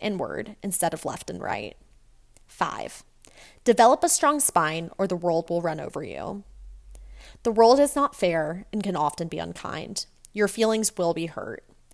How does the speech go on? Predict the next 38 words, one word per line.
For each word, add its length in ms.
People 340
will 200
take 320
your 180
kindness 400
for 120
granted. 560
You 160
will 300
be 120
put 200
in 100
uncomfortable 540
positions. 760
Stand 320
up 160
for 80
yourself 640
and 100
continue 420
to 80
lead 200
with 160
love. 400
If 100
you 80
feel 300
uncomfortable 640
or 200
outraged 540
by 120
any 200
of 80
these 220
points, 520
it's 200
likely 320
l-, 160